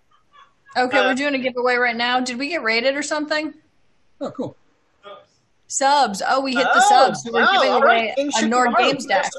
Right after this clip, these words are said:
Speaker 2: over the, the, so this is a Nord Games luck deck. Hit hashtag chaos in the chat for your,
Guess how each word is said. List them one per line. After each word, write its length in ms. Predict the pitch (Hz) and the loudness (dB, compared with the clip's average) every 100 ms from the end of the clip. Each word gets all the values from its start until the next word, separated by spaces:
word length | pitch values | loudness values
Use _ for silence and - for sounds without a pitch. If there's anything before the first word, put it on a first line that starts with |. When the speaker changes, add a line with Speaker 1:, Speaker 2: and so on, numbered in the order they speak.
| _ | _
Speaker 2:
over 380 | 226 254 269 269 | -4 -2 -4 -4
the, 340 | 240 220 220 202 214 | -4 -6 -8 -10 -12
the, 60 | |
so 160 | 170 220 | -8 -8
this 180 | 240 269 | -6 -8
is 80 | 233 | -8
a 80 | 208 | -8
Nord 440 | 180 202 262 226 | -4 0 0 -2
Games 380 | 240 226 226 - | -12 -12 -12 -8
luck 260 | 190 214 - | -6 -6 -4
deck. 300 | 247 320 _ _ _ _ _ _ | -6 -6 _ _ _ _ _ _
Hit 220 | 254 - | -12 -10
hashtag 640 | - 240 - 262 214 175 | -6 -6 -4 -4 -4 -8
chaos 680 | - 240 240 240 262 - - 214 | -8 0 0 0 -4 -12 -16 -16
in 140 | 208 | -12
the 80 | 185 | -10
chat 500 | - 233 226 - - _ _ | -8 -6 -6 -8 -20 _ _
for 240 | _ 214 196 | _ -6 -4
your, 480 | 185 190 180 180 | -2 2 2 2